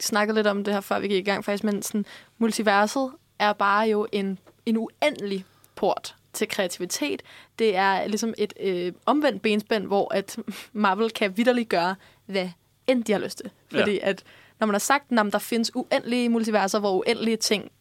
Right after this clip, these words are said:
Speaker 1: kan ske," så kan du jo gøre alt. Og det er lidt sådan, det er en blessing and a curse, ikke? Fordi
Speaker 2: Ja.
Speaker 1: det giver uendeligt kreativt råderum, men samtidig, vi skal også kunne følge det som seere, ikke? Altså, hvis, hvis de fjerner det fu-, altså, vi skal ikke blive for fremmedgjorte for universet, og det er virkelig en svær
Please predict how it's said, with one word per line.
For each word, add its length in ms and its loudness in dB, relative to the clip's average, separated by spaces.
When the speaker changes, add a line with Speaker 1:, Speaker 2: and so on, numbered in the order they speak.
Speaker 1:
kan 100 -2
ske," 280 -2
så 180 0
kan 140 -2
du 160 0
jo 180 0
gøre 300 4
alt. 240 -4
Og 240 -6
det 120 2
er 40 2
lidt 300 -2
sådan, 240 -2
det 100 -2
er 60 2
en 100 2
blessing 340 2
and 60 2
a 40 0
curse, 400 -2
ikke? 140 -6
Fordi 220 -4
Speaker 2:
Ja. 160 4
Speaker 1:
det 160 0
giver 180 2
uendeligt 540 -2
kreativt 540 -2
råderum, 440 0
men 200 0
samtidig, 720 0
vi 60 -2
skal 240 0
også 160 -2
kunne 120 0
følge 340 2
det 160 0
som 200 -2
seere, 460 0
ikke? 140 -4
Altså, 260 0
hvis, 240 -4
hvis 160 -2
de 120 -6
fjerner 300 0
det 100 -2
fu-, 100 -6
altså, 200 -4
vi 60 -8
skal 120 -6
ikke 100 -8
blive 120 -4
for 140 -6
fremmedgjorte 640 -2
for 120 -6
universet, 520 -2
og 60 2
det 60 -2
er 40 -8
virkelig 260 -2
en 80 -2
svær 400 -2